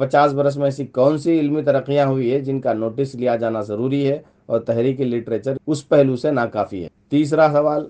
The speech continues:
دنیا میں سماجی، سیاسی و دیگر تبدیلیوں کے نتیجے میں وہ کون سے نئے مسائل اور سوالات پیدا ہوئے ہیں جن کے حوالے سے تحریکی لٹریچر میں تشنگی کا احساس ہوتا ہے۔ چوتھا، کن امور میں ہمارے موقف پر اب نظر ثانی کی ضرورت محسوس ہوتی ہے۔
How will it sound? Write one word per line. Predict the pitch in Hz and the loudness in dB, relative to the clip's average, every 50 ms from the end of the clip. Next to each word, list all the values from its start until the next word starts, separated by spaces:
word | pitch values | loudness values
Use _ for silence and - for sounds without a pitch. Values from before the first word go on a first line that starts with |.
| - - | -12 -16
دنیا | - 110 117 123 127 139 147 147 147 | -10 -6 -4 -2 0 0 2 2 2
میں | 147 151 151 | 2 0 0
سماجی، | 147 135 135 123 127 131 135 131 123 135 147 147 | -2 -2 -2 -2 0 0 -2 -2 -2 -2 -4 -4
سیاسی | 139 139 127 123 127 127 127 - 143 143 | -4 -4 0 2 2 2 2 0 -4 -2
و | 139 135 | 0 0
دیگر | 127 107 107 131 131 135 143 139 | -2 -2 -2 -2 0 0 0 0
تبدیلیوں | 127 139 127 120 117 135 131 127 135 139 139 | 0 -2 -2 -2 -2 -2 -2 0 -2 -2 -2
کے | 131 131 | -2 -2
نتیجے | 127 127 113 117 131 123 120 135 131 | -2 -4 -4 -4 -6 -4 -2 -2 -2
میں | 131 131 | -2 -4
وہ | 127 120 120 120 | -4 -4 -6 -6
کون | 113 - 120 135 160 170 170 | -6 0 2 2 2 2 2
سے | - 185 170 | 0 0 0
نئے | 160 160 160 156 | 0 0 0 0
مسائل | 147 143 139 139 139 135 139 139 | -2 -2 -2 -2 -2 -2 0 0
اور | 135 131 | -2 -2
سوالات | 127 131 120 120 120 117 117 117 113 110 | -2 -2 -2 -2 0 0 0 0 -2 -2
پیدا | 113 110 107 104 104 104 | -2 -2 0 0 0 0
ہوئے | 104 104 101 | 0 -2 -2
ہیں | 98 92 90 - _ _ _ | -4 -6 -10 -12 _ _ _
جن | 110 127 147 151 | -6 -4 -4 -2
کے | 143 156 | 0 0
حوالے | 135 127 123 135 139 147 156 | 0 2 2 2 0 0 0
سے | 151 - 147 139 | -2 -4 -4 -4
تحریکی | 135 131 123 123 127 147 135 135 135 | -4 -4 -4 -2 -4 -4 -4 -4 -6
لٹریچر | 127 123 113 117 120 117 113 139 123 | -6 -6 -4 -6 -6 -4 -4 -4 -4
میں | 131 139 135 | -4 -8 -8
تشنگی | 135 123 113 - 123 113 110 120 127 | -10 -14 -14 -12 -12 -12 -10 -10 -10
کا | 120 117 101 | -8 -8 -8
احساس | - 110 - - 113 113 - | -10 -10 -8 -8 -8 -8 -8
ہوتا | 107 98 85 82 76 73 | -12 -14 -12 -12 -14 -14
ہے۔ | - _ _ _ _ _ _ _ | -18 _ _ _ _ _ _ _
چوتھا، | 123 123 131 127 160 151 156 156 - - _ _ _ _ _ _ _ | -2 -2 0 2 2 2 2 2 0 -6 _ _ _ _ _ _ _
کن | 160 175 180 | 0 0 2
امور | 180 170 165 170 175 175 | 2 0 0 2 0 0
میں | 175 185 180 | 0 0 -2
ہمارے | 160 147 151 156 160 160 | -2 -2 -2 -2 -2 -2
موقف | 156 143 143 139 156 170 143 - _ _ _ _ | -4 -6 -6 -8 -8 -12 -12 -14 _ _ _ _
پر | 180 170 131 - - | -6 -6 -6 -6 -6
اب | - 143 135 123 117 | -6 -6 -6 -6 -8
نظر | 123 123 120 135 135 139 | -10 -8 -6 -6 -8 -6
ثانی | 131 135 135 143 156 156 | -4 -4 -4 -4 -6 -6
کی | 156 160 | -8 -8
ضرورت | 135 135 131 135 139 139 | -8 -6 -4 -4 -4 -6
محسوس | 123 131 131 131 147 165 156 | -6 -8 -10 -8 -8 -6 -2
ہوتی | 151 147 127 117 101 82 | -2 -2 -2 -4 -8 -12
ہے۔ | 69 | -14